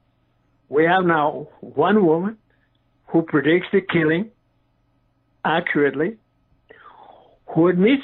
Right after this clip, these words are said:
as being part of a conspiracy for that killing.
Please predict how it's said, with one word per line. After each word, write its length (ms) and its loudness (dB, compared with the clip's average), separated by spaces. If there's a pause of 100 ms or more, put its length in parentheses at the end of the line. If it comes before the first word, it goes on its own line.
as 140 -4
being 300 2
part 420 -6 (340)
of 120 -8
a 80 -2
conspiracy 800 -2
for 120 -2
that 240 -4
killing. 320 -8